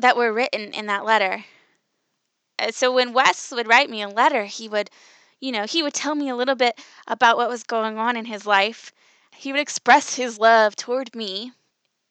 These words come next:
even though, like I said, we were, we were newly dating at the time.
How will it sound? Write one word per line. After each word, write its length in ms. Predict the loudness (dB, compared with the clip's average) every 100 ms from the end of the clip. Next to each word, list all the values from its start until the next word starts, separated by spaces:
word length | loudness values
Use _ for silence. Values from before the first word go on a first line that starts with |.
| _ -6
even 320 | -4 -4 -4
though, 200 | -4 -2
like 240 | -2 -4
I 60 | -6
said, 360 | 4 6 6 2
we 120 | -10
were, 320 | -8 -6 -8 _
we 120 | -16 -12
were 100 | -8
newly 340 | -8 -8 -6
dating 320 | -4 -4 -6
at 100 | -10
the 60 | -10
time. 420 | -8 -8 -8 -12